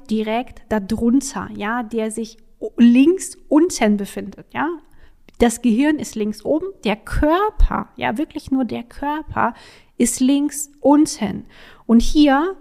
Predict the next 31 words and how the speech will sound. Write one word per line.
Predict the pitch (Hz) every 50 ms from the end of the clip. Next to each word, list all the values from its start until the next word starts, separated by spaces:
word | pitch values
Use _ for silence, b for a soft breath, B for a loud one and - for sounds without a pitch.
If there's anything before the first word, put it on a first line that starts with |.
| -
kann | - - 240 233
es | 240 262 - -
eben | - 262 262 254 254
auch | - 285 302 -
ganz | 320 285 254
unterschiedlich | 254 294 302 311 - - 233 - 220 214
sein. | - 220 202 202 208 208
Wenn | 214 214 220 214
dein | 240 247 277 320 320 311
Pfeil, | - - 277 254 240 220
wenn | 208 208
deine | 226 233 247 247 240
Variable | 226 226 233 254 240 220 226 240 226 262 311 339 349 - - 269 277
nach | 269 262 254 -
links | 247 254 254 269 269 - - -
zeigt, | - 214 214 220 214 -
hast | - 226 - -
du | -
einen | - 220 220 226 220 220 - -
aktiven | 196 208 - - _ - - - 233 233 220 247 254 262 262
Körper. | - - 269 262 269 269 269 294 285 302 349 349 B B B B B B B B B _ -
Wenn | 214 214 226 226
sie | 214 214
nach | 208 202 - -
rechts | 202 196 - - - - - -
zeigt, | - 269 247 247 269 254 - -
hast | 233 226 -
du | - -
einen | 214 220 233 233 226
passiven | - - 254 254 - 233 214 196 208 202 196
Körper. | - - - 196 208 - - - -